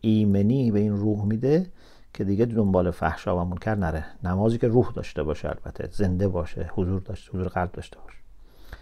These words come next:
خب اینجا هم پس ببینید مح-، ینها عن الفحشاء و المنکر، منکر با کنار فحشا بکن.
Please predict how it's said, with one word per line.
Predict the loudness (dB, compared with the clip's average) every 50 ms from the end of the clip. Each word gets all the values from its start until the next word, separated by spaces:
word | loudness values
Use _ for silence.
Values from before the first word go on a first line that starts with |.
| -20 -20 -20 -20 -20 -16 6
خب | 12 12 12 12 12
اینجا | 8 6 10 12 12
هم | 12
پس | 12 10 10
ببینید | 12 10 10 10 12 10
مح-، | 10 10 8 10
ینها | 12 12 12 12 12 12 12 12
عن | 10 10
الفحشاء | 8 8 8 8 8 8 10 10 12 12 12
و | 12
المنکر، | 10 8 6 4 2 2 0 -2 -2 -2 -4 -8 -10 -10 -12 -12 -14 -18 -20 -20 -20 -20 -20 -20 -18 -20 -20 -18 -18 -16 -8 0 4
منکر | 4 4 4 4 4 4 4
با | 4 2 0
کنار | 0 0 0 0 0 0 -2 -4 -2
فحشا | -2 -2 -2 -2 -4 -4 -4
بکن. | -4 -6 -8 -12